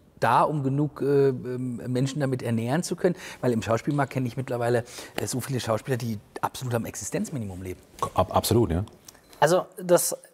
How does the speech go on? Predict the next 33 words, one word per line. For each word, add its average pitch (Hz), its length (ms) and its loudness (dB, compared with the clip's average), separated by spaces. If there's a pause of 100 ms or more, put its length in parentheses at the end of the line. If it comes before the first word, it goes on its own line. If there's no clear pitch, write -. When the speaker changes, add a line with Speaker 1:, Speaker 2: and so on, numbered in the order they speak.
Speaker 3:
Problem 143 500 0
ist, 262 420 0 (380)
beim 120 180 0
Schauspiel - 840 0
ist 151 340 -2
halt, 143 300 0 (420)
ähm, 131 640 2 (220)
die 151 220 0
haben, 175 220 2 (120)
oder, 135 320 2
also 131 200 -2
es 123 120 -2
ist 175 140 4
kein 117 160 -2
Problem, 139 340 0
die 117 120 0
haben 139 160 -2
halt 127 100 -6
viel - 180 -2
mehr 127 180 0
Möglichkeiten. 123 540 0
Speaker 1:
Mhm. - 40 2
Speaker 3:
Die 160 140 2
haben 214 160 2
ja 180 100 0
nicht 170 180 -4
nur 147 80 0
den 127 140 0
Sprechtheater, 127 720 0 (360)
die 143 100 4
haben 165 140 2
auch - 200 -2
Kurzfilme, 127 680 0